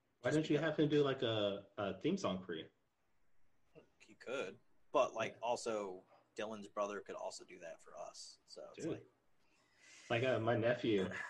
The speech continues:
Speaker 1: um, on my wife's side, he actually, 'cause I, I'm trying to get a podcast going, um, and it's just, what it is, it's just gonna be short stories that, of my creations, and I just do, like, a, you know how they used to do with, like, over-the-air stories,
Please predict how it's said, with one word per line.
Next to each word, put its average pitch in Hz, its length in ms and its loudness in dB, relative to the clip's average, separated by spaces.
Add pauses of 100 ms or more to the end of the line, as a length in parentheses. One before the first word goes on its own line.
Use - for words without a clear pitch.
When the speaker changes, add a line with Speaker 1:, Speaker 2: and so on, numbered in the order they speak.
Speaker 1:
um, 92 360 0
on 101 100 -2
my 92 80 2
wife's 104 280 2
side, 85 360 -2
he 113 100 2
actually, 98 680 0 (120)
'cause 98 160 2
I, 104 280 4
I'm 117 200 0
trying 117 220 0
to 90 220 0 (240)
get 101 120 0
a 92 100 -4
podcast 90 540 -4
going, 82 260 -12 (560)
um, 87 340 -4 (120)
and 78 340 -10 (120)
it's 107 120 2
just, - 420 0 (720)
what 113 180 4
it 104 120 6
is, 104 240 4
it's 98 100 -2
just - 220 -2
gonna 104 100 2
be 101 80 0
short 104 300 0
stories 104 540 -2
that, 92 260 -4 (160)
of 92 320 0
my 92 420 -2
creations, 117 720 -4 (400)
and 95 80 0
I 90 100 0
just 95 300 -4
do, 98 160 2
like, 90 200 -2
a, 85 300 -6 (420)
you 156 80 0
know 139 40 2
how 139 100 4
they 117 80 4
used 110 160 0
to - 60 -4
do 107 80 4
with, 104 160 0
like, 98 160 0
over-the-air 95 580 0
stories, 95 720 -2